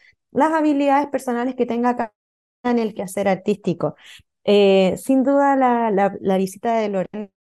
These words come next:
tremendo aporte. Eh, creo que todos tenemos mucho que aprender de ella, porque,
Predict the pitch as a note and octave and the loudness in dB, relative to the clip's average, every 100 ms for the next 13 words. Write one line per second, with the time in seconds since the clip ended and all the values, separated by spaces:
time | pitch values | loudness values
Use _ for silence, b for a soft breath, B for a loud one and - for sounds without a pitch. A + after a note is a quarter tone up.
0 | _ _ - F#3 F#3 G3 F3 E3+ - C4+ | _ _ -6 -2 -2 -2 -2 -4 -2 -2
1 | F#4 - _ _ - F#3 F#3 F3+ E3+ G3 | -2 -8 _ _ -2 2 4 4 2 -2
2 | F#3+ F#3+ A#3+ A#3+ B3 A3+ B3 A#3 G#3+ C#4 | -2 0 2 2 0 0 2 2 2 0
3 | B3+ A#3+ A3+ A3 A#3 A3 G#3+ F#3+ F#3 F#3 | -2 -2 -2 -2 -2 -2 -2 -2 -2 -2
4 | G#3+ B3+ G#3+ G#3 - _ G3 F#3+ F#3 F#3 | -2 -4 -8 -10 -12 _ -4 0 0 -2